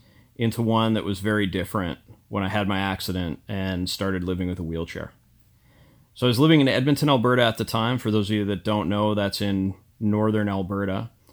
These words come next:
I went on to learn some things that once seemed easy were now seemingly impossible. That first summer, a curb might as well have been the Great Wall of China.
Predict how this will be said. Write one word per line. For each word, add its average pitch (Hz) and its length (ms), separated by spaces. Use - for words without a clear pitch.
I 110 100
went 127 200
on 127 140
to 123 100
learn 127 260
some 135 200
things 127 400
that 104 100
once 127 240
seemed 135 260
easy 123 460
were 101 100
now 113 240
seemingly 123 480
impossible. 110 640
That 110 200
first 135 260
summer, 123 360
a 95 40
curb 127 380
might 113 180
as 107 120
well 113 180
have 101 100
been 110 280
the 101 80
Great 107 280
Wall 98 220
of 95 60
China. 92 440